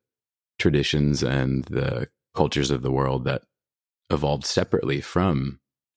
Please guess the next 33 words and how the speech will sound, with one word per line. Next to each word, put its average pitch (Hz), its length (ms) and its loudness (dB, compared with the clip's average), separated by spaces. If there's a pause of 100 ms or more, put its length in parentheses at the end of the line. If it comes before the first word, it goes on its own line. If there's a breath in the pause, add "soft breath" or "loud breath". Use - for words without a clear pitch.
that 69 340 -2
logic-oriented, 69 960 -2
science-oriented 67 1080 -2 (640 soft breath)
A 78 160 2
to 71 100 0
B, 69 460 -2 (160)
because 73 320 0
there's 69 380 0
a 65 560 -4 (440)
space - 680 -2
to - 160 0
welcome 71 420 0
in 71 140 0
the 65 100 -2
unknown. 67 540 -4 (720)
And 65 600 0 (600)
that 80 360 0
welcoming 78 520 2
in 73 160 0
of 67 100 -2
the 71 80 0
unknown, 71 640 0
it - 140 -6 (100)
touches 73 300 0
on 71 140 2
that - 140 -4
same 73 280 -2
thing 69 240 -2
that 67 100 -4
we 82 80 -4
started 76 400 0
with, 67 300 -4
with, 57 180 -2